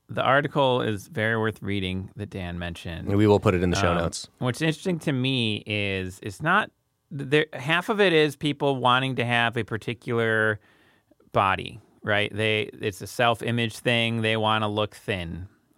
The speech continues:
Speaker 1: right? Uh, now, there's real health concerns. Obesity is a health issue. It's not just a, a matter of aesthetics and, and how do you look and all of that.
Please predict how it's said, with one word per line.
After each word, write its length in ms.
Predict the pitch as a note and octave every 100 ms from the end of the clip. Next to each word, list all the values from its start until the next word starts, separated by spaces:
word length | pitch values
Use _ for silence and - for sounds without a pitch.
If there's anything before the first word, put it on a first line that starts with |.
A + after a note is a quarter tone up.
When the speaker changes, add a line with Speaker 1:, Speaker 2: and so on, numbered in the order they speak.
| _
Speaker 1:
right? 380 | - G2+ G2 - - - - _ -
Uh, 140 | A#2+
now, 160 | A#2+ B2+
there's 280 | C3+ B2+ -
real 220 | C3 D3
health 240 | F3 G3
concerns. 580 | - C3 G#2+ G2 G2 - _ -
Obesity 420 | G#2+ C3+ - C#3+
is 100 | C3+
a 60 |
health 300 | A#2+ C3 B2+ -
issue. 440 | A#2+ - F#2 - - _ -
It's 200 | A2 -
not 220 | A#2+ A#2
just 260 | A#2+ A2 -
a, 200 | G#2+ G#2+
a 60 |
matter 340 | G#2+ G2 G2+ G#2
of 420 | G2+ F#2+ F#2+ - -
aesthetics 680 | A#2 - G2 F2+ - - -
and, 300 | G#2+ G2 G2+
and 120 | G#2 G2
how 160 | G#2
do 60 | G2
you 100 | F#2
look 280 | F#2 E2+ -
and 80 | F#2
all 160 | E2+
of 60 | F2
that. 260 | F2+ F2